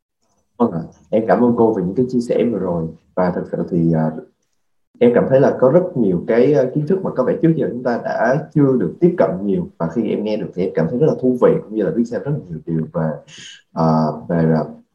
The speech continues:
những cái lễ tiết mà trước khi mà, à, sự ảnh hưởng đến từ, à, văn hóa Trung Hoa thì chúng ta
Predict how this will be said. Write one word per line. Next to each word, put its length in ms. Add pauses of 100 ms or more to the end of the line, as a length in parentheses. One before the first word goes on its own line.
(120)
những 380
cái 120
lễ 260
tiết 240
mà 280 (240)
trước 180 (100)
khi 180
mà, 120 (420)
à, 100 (100)
sự 160
ảnh 200
hưởng 220
đến 180
từ, 160
à, 160
văn 120
hóa 200
Trung 140
Hoa 240
thì 100
chúng 120
ta 140